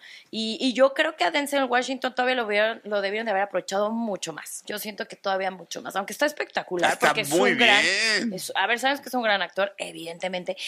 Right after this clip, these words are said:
Speaker 1: y su personaje está, mm, increíble. Yo creo que todavía lo debieron de, de haber aprovechado mucho más, como que sacar esa, esa parte interna, oscura.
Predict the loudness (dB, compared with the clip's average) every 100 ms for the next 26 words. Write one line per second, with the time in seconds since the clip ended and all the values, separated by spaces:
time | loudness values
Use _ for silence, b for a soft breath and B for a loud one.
0 | B -6 -6 -6 -6 -6 -8 -10 -2 -2
1 | -2 -8 -20 -20 -20 -20 -20 -20 _ -20
2 | -12 -10 -4 -2 0 -2 -2 -6 b b
3 | b -18 -6 2 6 8 8 8 4 -4
4 | -2 0 2 0 -4 -2 0 2 2 2
5 | 2 4 2 0 0 0 0 0 -2 -4
6 | -14 -6 0 0 0 -2 -4 -2 -2 -2
7 | -2 2 4 4 4 -4 -2 -4 -4 -6
8 | -8 -10 -10 -10 -10 -10 -10 -10 -12 -14
9 | -16 -18 _ _ _ B B B -12 B
10 | -14 -12 -10 -12 -12 -14 -14 _ -16 -14
11 | -16 -12 -10 -8 -6 0 2 2